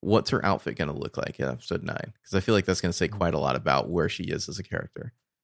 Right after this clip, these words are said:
Speaker 1: Is it going to
Speaker 2: Yeah.
Speaker 1: be the fucking Jedi bathrobes, or is it going to be a little more Luke in Return of the Jedi?
Speaker 2: I can't see it being, like, the all black.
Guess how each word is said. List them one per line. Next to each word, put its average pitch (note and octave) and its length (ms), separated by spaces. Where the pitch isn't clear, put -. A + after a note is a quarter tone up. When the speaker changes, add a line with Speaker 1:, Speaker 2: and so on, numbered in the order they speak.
Speaker 1:
Is F#2 180
it G2 60
going G2+ 340
to G#2 100
Speaker 2:
Yeah. F#2+ 60
Speaker 1:
be F#2+ 440
the F2+ 160
fucking F2 320
Jedi E2+ 320
bathrobes, E2+ 640
or F2 400
is E2 260
it - 60
going F2+ 240
to F2+ 60
be F2+ 260
a E2+ 60
little E2+ 180
more E2+ 200
Luke E2 280
in E2 80
Return D#2+ 240
of D#2+ 40
the C2+ 60
Jedi? - 400
Speaker 2:
I C#3 80
can't E3+ 280
see C3 200
it - 160
being, G2 340
like, D#2 240
the E2+ 80
all D2+ 160
black. - 460